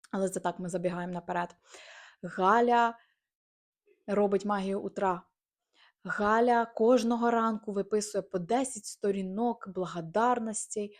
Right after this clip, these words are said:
за те, і що вона благодарна цього ранку.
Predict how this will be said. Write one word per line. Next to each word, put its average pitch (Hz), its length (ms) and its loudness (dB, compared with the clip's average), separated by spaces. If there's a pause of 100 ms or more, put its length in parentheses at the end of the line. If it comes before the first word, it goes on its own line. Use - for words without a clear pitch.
(240)
за 185 180 -2
те, 247 480 0 (300)
і 202 80 -6
що 247 360 2
вона 202 300 -2
благодарна 190 800 -2
цього 175 460 -2
ранку. 170 540 -6